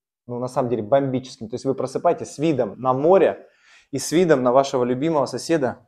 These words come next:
Дмитрия Александровича. Здесь вы уже видите, как Екатерина Андреевна по утрам занимается вот на террасе йогой, или как мы вон плаваем, допустим, там в джакузи, например, да?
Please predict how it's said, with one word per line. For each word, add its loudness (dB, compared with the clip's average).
Дмитрия -4
Александровича. -2
Здесь 0
вы 2
уже 0
видите, -4
как 6
Екатерина 6
Андреевна 8
по 4
утрам 10
занимается 2
вот 2
на -2
террасе 6
йогой, 8
или -2
как -4
мы 2
вон 0
плаваем, 4
допустим, -8
там -10
в -16
джакузи, -2
например, -12
да? -4